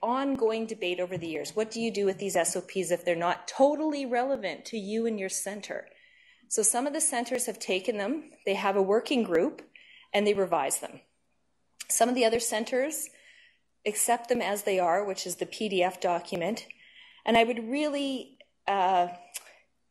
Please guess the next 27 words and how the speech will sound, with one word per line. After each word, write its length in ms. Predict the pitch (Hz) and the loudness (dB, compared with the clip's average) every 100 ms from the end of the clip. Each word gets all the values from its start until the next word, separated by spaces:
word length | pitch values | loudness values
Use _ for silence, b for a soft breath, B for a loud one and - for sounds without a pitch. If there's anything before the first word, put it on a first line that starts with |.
| _ _ | _ _
hope 380 | - 262 - - | 4 6 6 2
that 220 | 202 202 | -2 -2
you 80 | 214 | -8
could 180 | - 214 | -8 -4
have 300 | 208 196 185 | -2 -2 0
work 420 | 202 226 226 - b b b | 2 2 0 -12 b b b
instruction 680 | 208 208 - 202 - 233 208 | 0 2 2 2 2 -4 0
guidelines. 800 | 180 175 190 233 302 392 403 - - B B B - | 2 4 2 0 -2 -4 -6 -12 -16 B B B 0
And 120 | 220 | 2
the 40 | |
work 220 | 214 269 | 4 2
instruction 480 | 330 277 262 254 262 | 0 0 0 0 0
guidelines 440 | 208 190 190 190 196 | 2 4 4 0 -2
are 80 | |
more 260 | 196 196 202 | -2 0 2
of 140 | 196 | 2
the 120 | 190 165 | 2 -2
how 480 | - - 240 240 | -2 -4 2 2
do 100 | 247 | 2
you 120 | 226 - | -2 0
actually 500 | 175 208 - - 196 | -2 -2 -8 -6 -4
do 160 | 190 185 | 0 -2
it 80 | |
in 180 | - 180 | 0 -2
your 160 | 170 - | 0 0
own 240 | 170 170 | 0 0
center. 540 | - - 151 - - | 0 0 -2 -6 -8